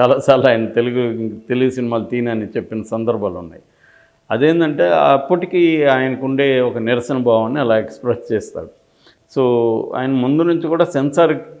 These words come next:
అనే విధానానికే వ్యతిరేకం. ఎందుకంటే ఒక పది మంది కూర్చొని, ఆ, కోట్లాది మంది ఏది చూడాలో ఏది చూడకూడదో ఈ పది మంది ఎవడు నిర్ణయించడానికి, ఈ పది మందికి ఏమి, ఆ, అర్హత ఉంది,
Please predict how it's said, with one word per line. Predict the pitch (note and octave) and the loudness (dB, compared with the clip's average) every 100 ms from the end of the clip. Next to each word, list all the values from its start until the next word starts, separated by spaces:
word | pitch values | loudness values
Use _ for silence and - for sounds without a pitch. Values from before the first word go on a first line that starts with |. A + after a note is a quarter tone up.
| - | -10
అనే | A#2+ B2+ B2 | -6 -4 0
విధానానికే | A#2+ A#2+ D#3 D#3+ D#3 D#3+ | 2 6 6 6 4 2
వ్యతిరేకం. | C#3+ B2 A#2 G#2 G#2 - _ | 2 2 2 0 -4 -14 _
ఎందుకంటే | A2 B2 C3+ C3 C#3 | -8 -6 -2 -2 0
ఒక | A#2 G2 | 0 0
పది | G#2+ A2+ | -2 -2
మంది | C3 D#3 | 0 2
కూర్చొని, | D3 C#3+ D3+ C#3+ C#3+ C#3 - _ _ _ _ A#2+ | 0 -2 0 0 0 -4 -10 _ _ _ _ -6
ఆ, | A#2+ | -6
కోట్లాది | A#2+ C#3 C#3 D3+ D3+ | 6 6 8 8 8
మంది | C#3+ C#3 C3+ | 6 2 2
ఏది | C#3 C3 B2+ C#3 C#3 | 2 2 6 6 6
చూడాలో | B2+ C3+ C3 B2+ B2+ A#2+ | 2 4 6 6 4 4
ఏది | B2+ C3 B2+ B2+ | 2 0 -2 0
చూడకూడదో | B2 A#2 A#2+ A2 A2+ G#2+ G#2+ A2 | 0 0 0 0 0 0 -2 -2
ఈ | A#2+ | 0
పది | B2 B2 | 0 2
మంది | D3 D#3 | 0 2
ఎవడు | C#3+ C#3 C3 | 4 4 2
నిర్ణయించడానికి, | A#2+ A#2 C3 B2+ A#2+ A2+ A2+ G#2 G#2+ | 0 0 0 -2 -4 -4 -4 -4 -6
ఈ | |
పది | A2 B2 C3+ | -2 0 2
మందికి | C#3+ C3+ B2 | 0 0 -2
ఏమి, | B2 C3 B2 A2 G#2+ - _ _ _ _ | -2 -2 -2 -6 -10 -18 _ _ _ _
ఆ, | G#2 G2+ G2+ F#2+ F#2+ F#2+ | -6 -4 -4 -4 -6 -2
అర్హత | A#2 B2+ D3 D3 | -2 4 4 4
ఉంది, | A#2+ A2 G#2 G#2 | -4 -4 -8 -10